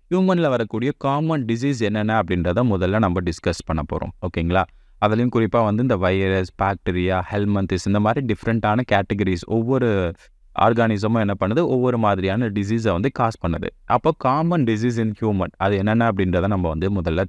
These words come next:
தெரிஞ்சுக்கலாம். அதுக்கப்புறம் வந்து ஹியூமினிட்டி. இந்த ஹியூமினிட்டி அப்படின்றது வந்து என்ன அப்படின்னா, ஒரு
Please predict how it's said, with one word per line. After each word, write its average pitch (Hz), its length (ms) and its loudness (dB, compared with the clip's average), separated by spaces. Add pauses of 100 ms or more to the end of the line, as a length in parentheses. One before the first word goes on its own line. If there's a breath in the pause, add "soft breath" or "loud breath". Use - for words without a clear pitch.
தெரிஞ்சுக்கலாம். - 500 -6 (360)
அதுக்கப்புறம் 139 600 0
வந்து 117 280 -2
ஹியூமினிட்டி. 120 560 -2 (480)
இந்த 123 180 -4
ஹியூமினிட்டி 185 580 0
அப்படின்றது 110 440 2
வந்து 98 140 2
என்ன 92 240 2
அப்படின்னா, 85 380 0 (360)
ஒரு 147 100 2